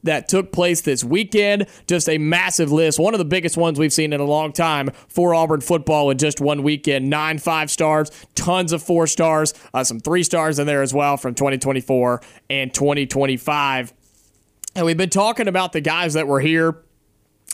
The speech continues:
and what the difference truly has been with Hugh Freeze versus what we've seen over the past ten to twelve years when it comes to recruiting at Auburn. And it boils down to the guy enjoys doing it. And when you enjoy doing something,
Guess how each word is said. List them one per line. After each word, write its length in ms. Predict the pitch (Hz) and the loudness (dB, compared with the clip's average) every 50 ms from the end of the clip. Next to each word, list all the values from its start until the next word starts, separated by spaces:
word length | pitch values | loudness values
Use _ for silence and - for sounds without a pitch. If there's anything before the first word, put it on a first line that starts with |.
| - - | -6 -4
and 460 | 147 151 156 151 147 151 151 147 143 - - - - _ | -2 0 0 0 0 0 0 -2 -4 -6 -12 -20 -8 _
what 240 | 127 147 190 208 - | 0 0 2 2 0
the 100 | 180 156 | -2 0
difference 460 | 135 185 190 175 - 180 156 139 - | 2 0 0 2 0 -2 -2 -2 -2
truly 340 | - - 170 170 160 160 147 | -2 0 0 0 2 2 0
has 220 | 147 147 135 120 | 0 0 -2 -2
been 300 | 110 151 147 147 139 123 | -2 0 0 0 -2 -2
with 120 | 123 117 | -4 -4
Hugh 220 | 113 - 151 156 143 | -2 0 0 0 0
Freeze 500 | - 143 147 147 143 143 143 139 135 - - - - | 0 0 0 2 2 2 0 0 -2 -4 -6 -14 -12
versus 440 | - 127 147 147 147 - - 139 120 | -4 -2 0 0 0 0 -2 -2 0
what 180 | 131 151 151 117 | 0 -2 0 0
we've 160 | 147 147 139 | -2 -2 0
seen 260 | - - 151 151 143 | 0 -2 -2 0 -2
over 140 | 139 135 135 | -2 -2 -2
the 80 | 131 131 | -2 -2
past 340 | - 143 139 135 135 - | -2 -2 -2 -2 -4 -4
ten 200 | - - 143 135 | -2 -2 -2 -2
to 80 | 127 123 | -4 -4
twelve 320 | - - 139 135 131 123 | -2 0 0 0 0 0
years 400 | 127 135 139 135 127 123 120 - - - - _ _ _ _ _ | 0 0 0 0 0 -2 -2 -6 -8 -14 -20 _ _ _ _ _
when 200 | - 151 165 156 | -4 -2 -2 -2
it 60 | 151 | -2
comes 260 | 143 175 170 165 147 | 0 0 0 0 0
to 80 | - 156 | -2 0
recruiting 460 | 139 139 123 - 190 226 240 214 175 | 0 0 0 2 2 2 2 0 0
at 100 | 165 151 | 0 0
Auburn. 340 | 147 143 147 147 160 165 165 | 0 0 0 0 0 -2 -2
And 340 | - - 160 160 160 160 160 - - - _ | -2 -4 -2 -2 -2 -2 -4 -6 -12 -10 _
it 160 | - 262 294 | -6 -2 0
boils 300 | - 294 262 208 180 160 | 2 2 2 2 2 2
down 260 | - 190 208 247 254 | 0 0 0 0 0
to 320 | 185 190 185 180 190 202 196 - _ _ | 0 2 4 4 2 2 0 -4 _ _
the 100 | - 180 | -4 -2
guy 240 | 165 - 240 262 330 | 0 0 0 0 0
enjoys 420 | 330 269 196 156 202 240 269 185 | 0 0 0 0 0 2 0 0
doing 300 | 127 - 160 233 262 151 98 | 0 0 0 2 0 -2 -4
it. 140 | 85 - - | -10 -12 -8
And 160 | - 151 156 175 | -6 -4 -2 0
when 140 | 196 214 | 0 0
you 100 | 220 226 | 0 0
enjoy 400 | 226 208 170 139 180 226 277 311 | 0 0 2 2 2 2 2 2
doing 320 | 220 160 202 226 262 269 240 | 2 0 0 0 0 0 0
something, 560 | 180 - 175 151 139 127 156 151 170 202 208 | 0 0 0 -2 -2 -2 0 0 0 -2 -4